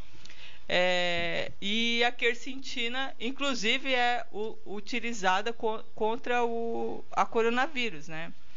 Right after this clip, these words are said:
Então, é um, é, antiviral potente. Então, é,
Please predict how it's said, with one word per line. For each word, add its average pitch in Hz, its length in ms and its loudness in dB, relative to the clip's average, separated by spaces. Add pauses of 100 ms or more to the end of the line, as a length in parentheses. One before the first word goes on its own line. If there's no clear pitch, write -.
(500)
Então, 180 380 0
é 170 180 2
um, 175 580 -2 (140)
é, 156 480 -4 (960)
antiviral 214 1200 2
potente. 240 800 2 (760)
Então, 233 720 0 (800)
é, 165 800 2